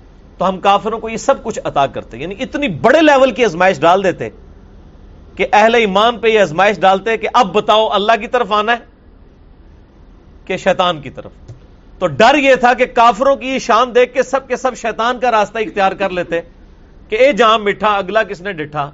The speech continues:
یعنی یہ دنیا کی لذتوں سے فائدہ اٹھاؤ، آخرت کس نے دیکھی ہے، تو اس چیز کا ڈر تھا۔ اس کے بغیر ہی لوگ رحمان سے غافل ہو چکے ہوئے ہیں۔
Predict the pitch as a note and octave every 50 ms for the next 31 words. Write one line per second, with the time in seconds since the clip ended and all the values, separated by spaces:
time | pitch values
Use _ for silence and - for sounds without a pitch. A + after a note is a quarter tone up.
0 | - - - D3+ E3+ F#3 G#3+ G#3+ E3 D#3 F3 F3+ G3 A3 A3 A3 A3+ A3 E3+ C#3+
1 | C3+ C3 C3 D#3 E3+ D3 F#3 F#3 G#3 G#3+ G3+ G#3+ F3 D#3+ D#3 D#3+ D#3 - G3 F3
2 | - D#3+ E3+ F3 - - - - - - - - E3 E3+ D3+ F#3 A3 F#3+ - G3
3 | C#3+ E3+ F3+ D#3+ C#3 C3+ C3+ - D3+ C3+ C3+ C3+ - - - - - - - -
4 | - G3 G3 E3+ - - G#3 F#3+ - G#3+ F#3+ D3+ F3+ E3 D3 - B2+ F#2+ - -
5 | - - - - - - - - - - - - - - - - - - - -
6 | - - - - - - - - A#3+ B3 - - - - - C#4 C#4+ G3 E3 G3
7 | F3+ F#3+ G#3 A#3+ C4+ D4+ C#4 D4+ D#4 D4+ C4+ C#4+ C#4 C#4+ A3+ B3+ B3+ - A3+ G#3+
8 | A#3 A#3 A#3+ - C4 A#3 G#3 G#3 G3 F#3+ A#3 A3 A3 G#3 G#3 G3+ G3+ - G#3 -
9 | - -